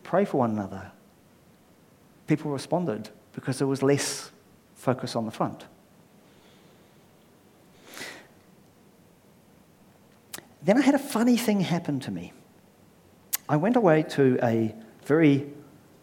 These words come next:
charismatic retreat up in Hanmer. And at the time, you, you know,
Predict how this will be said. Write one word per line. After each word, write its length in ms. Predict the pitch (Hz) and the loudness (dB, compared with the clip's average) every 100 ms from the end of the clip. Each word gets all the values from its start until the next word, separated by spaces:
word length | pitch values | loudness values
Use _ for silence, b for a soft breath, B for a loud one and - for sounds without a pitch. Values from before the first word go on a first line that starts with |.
| - | -4
charismatic 600 | 147 143 127 139 143 - | 2 2 4 2 0 -4
retreat 520 | 120 - 123 131 - - | -8 -4 -2 -2 -10 -14
up 120 | - | -8
in 60 | 117 | -4
Hanmer. 440 | 117 117 104 92 - - - b b b 123 | -2 -2 -4 -10 -14 -20 -20 b b b -2
And 140 | 123 | 0
at 120 | 160 | 0
the 80 | - | 0
time, 300 | - 123 123 | 2 4 4
you, 180 | 123 - | -2 -6
you 80 | 131 | -6
know, 180 | 120 | -6